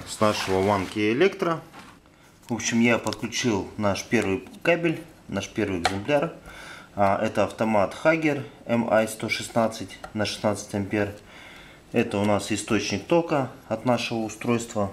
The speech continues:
вам уже известного. То есть здесь приходит, э, начало через автомат, дальше уходит через фазную жилку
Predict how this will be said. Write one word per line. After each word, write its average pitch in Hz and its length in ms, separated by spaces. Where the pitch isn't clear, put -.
вам 104 240
уже 101 220
известного. 98 640
То - 100
есть 90 140
здесь 107 220
приходит, 101 600
э, 90 520
начало 175 580
через 98 260
автомат, 160 560
дальше 98 360
уходит 101 420
через 104 460
фазную 98 480
жилку 92 540